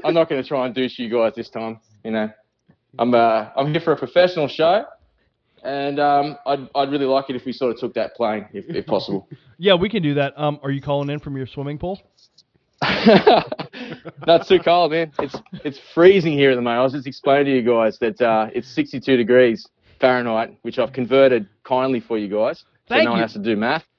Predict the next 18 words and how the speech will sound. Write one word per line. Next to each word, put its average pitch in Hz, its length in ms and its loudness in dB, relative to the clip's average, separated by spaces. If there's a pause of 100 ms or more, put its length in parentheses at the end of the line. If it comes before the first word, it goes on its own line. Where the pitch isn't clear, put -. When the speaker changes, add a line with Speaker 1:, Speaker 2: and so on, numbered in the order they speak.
(600)
Speaker 2:
Uh, 151 180 -2
we 185 140 0
were, 196 120 -4 (420)
we 196 100 2
were 208 100 4
gonna 147 220 0
bring 143 220 -2
that 131 160 -2
up, 139 220 -6
and 135 100 -8
then 139 140 -10
we 139 60 -8
said, 127 180 -8
"Ah, 160 420 -8
we'll 160 180 -4
leave 143 140 -2
that 131 200 -4
to, 123 220 -6